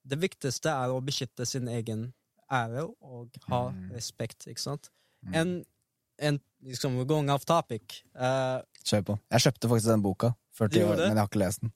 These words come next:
Speaker 1: Yeah, it's a very
Speaker 2: Burde jeg
Speaker 1: good
Speaker 2: lese den?
Speaker 1: book. Audiobook.
Speaker 2: Ok.
Speaker 1: Er det
Speaker 2: Ah,
Speaker 1: ikke
Speaker 2: du,
Speaker 1: det?
Speaker 2: ah, du, ok,
Speaker 1: <laughs> Audiobook.
Speaker 2: ok, ok, jeg skal fucking
Speaker 1: Yeah,
Speaker 2: jeg
Speaker 1: du kan gjøre masse ting mens du hører på podca-, eh,
Speaker 2: Kan
Speaker 1: audiobook.
Speaker 2: rydde, du
Speaker 1: It's
Speaker 2: kan,
Speaker 1: all good.
Speaker 2: ja, ja.
Speaker 1: It's all good. Så, apropos respekt, you know. Eh,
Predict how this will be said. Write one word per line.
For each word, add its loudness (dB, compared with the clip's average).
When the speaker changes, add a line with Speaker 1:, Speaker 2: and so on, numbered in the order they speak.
Speaker 1:
Yeah, 0
it's -4
a 2
very 4
Speaker 2:
Burde 6
jeg 6
Speaker 1:
good 4
Speaker 2:
lese 0
den? 4
Speaker 1:
book. 0
Audiobook. -2
Speaker 2:
Ok. -2
Speaker 1:
Er 2
det -4
Speaker 2:
Ah, 6
Speaker 1:
ikke 4
Speaker 2:
du, 0
Speaker 1:
det? 4
Speaker 2:
ah, 8
du, 4
ok, 8
Speaker 1:
<laughs> 10
Audiobook. 8
Speaker 2:
ok, -
ok, 6
jeg 6
skal 2
fucking -2
Speaker 1:
Yeah, 4
Speaker 2:
jeg 2
Speaker 1:
du 0
kan 0
gjøre 2
masse -2
ting 0
mens -2
du -2
hører 2
på 0
podca-, -2
eh, 0
Speaker 2:
Kan -10
Speaker 1:
audiobook. 0
Speaker 2:
rydde, 2
du 4
Speaker 1:
It's 2
Speaker 2:
kan, 2
Speaker 1:
all 0
good. 2
Speaker 2:
ja, 2
ja. -2
Speaker 1:
It's -6
all -2
good. -8
Så, -2
apropos 0
respekt, -2
you -8
know. 0
Eh, 0